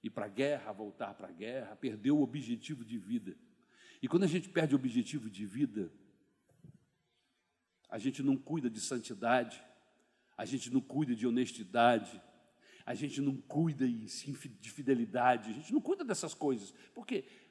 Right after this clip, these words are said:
Porque eu não tenho objetivo. E aí, quando vivemos esse tipo de situação,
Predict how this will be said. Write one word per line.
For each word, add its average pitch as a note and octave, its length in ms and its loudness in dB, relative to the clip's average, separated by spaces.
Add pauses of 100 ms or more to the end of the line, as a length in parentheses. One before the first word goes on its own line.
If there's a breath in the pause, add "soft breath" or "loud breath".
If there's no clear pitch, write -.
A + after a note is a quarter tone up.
(140)
Porque - 200 -14
eu A4 60 -2
não A4 140 -10
tenho A4 160 10
objetivo. F#4+ 640 0 (2500)
E F#2+ 100 -10
aí, D3 220 -2
quando C#3+ 420 -6
vivemos A2+ 680 -6
esse A#2 180 -12
tipo C3+ 200 -14
de - 40 -16
situação, A#2 720 -10